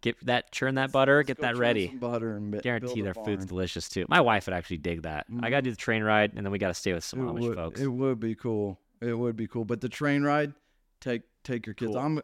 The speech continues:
Speaker 2: I'm gonna take my boy on it. He's just at that age where he would love it,
Speaker 1: My kid
Speaker 2: but
Speaker 1: loves trains too.
Speaker 2: Oh my gosh. It's, and, and for,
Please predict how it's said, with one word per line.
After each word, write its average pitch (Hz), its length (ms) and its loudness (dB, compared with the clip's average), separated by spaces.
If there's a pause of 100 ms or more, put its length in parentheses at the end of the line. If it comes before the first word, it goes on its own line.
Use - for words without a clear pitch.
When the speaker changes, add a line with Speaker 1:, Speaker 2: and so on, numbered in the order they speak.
Speaker 2:
I'm 135 80 0
gonna 170 140 0
take 143 240 0
my 127 180 0
boy 127 320 0
on 127 220 2
it. 131 120 -4 (120)
He's 127 340 -2
just 135 260 -4
at 113 140 -6
that 120 160 0
age 117 260 -2
where 107 300 -2 (400)
he 139 160 2
would 107 240 0
love 104 320 0
it, 120 60 2
Speaker 1:
My 120 80 0
kid 90 140 -8
Speaker 2:
but 110 100 -2
Speaker 1:
loves 78 160 -8
trains 78 340 -6
too. 80 260 -4 (100)
Speaker 2:
Oh 143 180 -2
my 101 160 -2 (100)
gosh. 110 360 -2
It's, 151 280 -2 (100)
and, 143 300 0
and 143 240 0 (240)
for, 175 340 -2